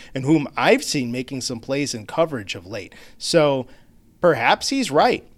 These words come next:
Maybe the way that these linebackers are playing, maybe, again, like so many other position groups on this team, they could end up being a little bit better than the sum of their parts.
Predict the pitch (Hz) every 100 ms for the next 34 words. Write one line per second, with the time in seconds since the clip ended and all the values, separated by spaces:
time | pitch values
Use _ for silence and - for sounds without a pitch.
0 | _ - 117 156 196 196 196 185 139 123
1 | 151 165 156 160 143 143 151 151 147 143
2 | 131 127 120 151 147 147 139 131 160 165
3 | 151 - 147 131 156 127 104 - 131 117
4 | - 151 160 165 160 - 151 151 147 123
5 | 139 - 135 135 123 135 135 127 - 156
6 | 127 113 113 147 135 143 131 123 - 135
7 | 127 117 - - - - 139 147 135 123
8 | 123 143 131 123 120 113 - 131 120 110
9 | 104 - 113 92 - -